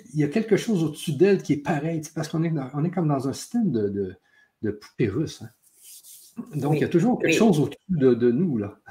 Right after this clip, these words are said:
Speaker 1: <laughs> C'est au-dessus de l'âme,
Speaker 2: Oui.
Speaker 1: il y a Dieu, il y a, tu sais, tu vois un peu, là, ce que je veux dire.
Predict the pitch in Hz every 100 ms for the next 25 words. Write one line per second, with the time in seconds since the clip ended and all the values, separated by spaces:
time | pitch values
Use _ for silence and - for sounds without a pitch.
0 | - 151 - - - - 160 185 170 151
1 | 190 185 143 117 104 143 196 170 131 117
2 | 113 104 - 180 135 151 175 120 113 170
3 | 151 - 131 117 107 107 156